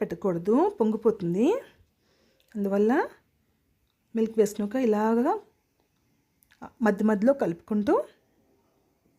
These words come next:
దీన్ని లో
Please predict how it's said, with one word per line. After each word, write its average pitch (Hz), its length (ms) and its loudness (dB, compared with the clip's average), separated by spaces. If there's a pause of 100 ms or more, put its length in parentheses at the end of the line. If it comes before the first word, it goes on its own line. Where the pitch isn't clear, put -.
(760)
దీన్ని 226 260 4 (1200)
లో 277 60 6